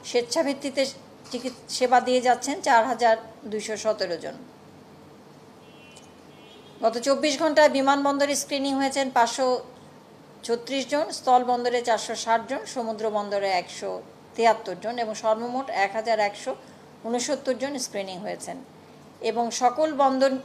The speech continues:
বিমানবন্দর, স্থলবন্দর, সমুদ্র বন্দর এবং ক্যান্টনমেন্ট রেল স্টেশনে সর্বমোট স্ক্রিনিং হয়েছে ছয় লাখ নিরানব্বই হাজার নিরানব্বই জন।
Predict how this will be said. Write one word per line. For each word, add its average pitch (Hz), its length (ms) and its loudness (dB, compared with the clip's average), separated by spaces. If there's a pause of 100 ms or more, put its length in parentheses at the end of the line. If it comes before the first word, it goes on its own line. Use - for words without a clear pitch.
(140)
বিমানবন্দর, 247 640 2
স্থলবন্দর, 240 580 0
সমুদ্র 233 440 -6
বন্দর 226 360 -2 (260)
এবং 226 260 -2
ক্যান্টনমেন্ট 254 580 -2
রেল 226 200 -2
স্টেশনে 240 500 -6
সর্বমোট 254 580 0
স্ক্রিনিং 226 400 -6
হয়েছে 214 320 -4 (480)
ছয় 233 260 6
লাখ 262 260 6
নিরানব্বই 233 560 2
হাজার 254 420 -4
নিরানব্বই 190 580 -2
জন। - 240 -16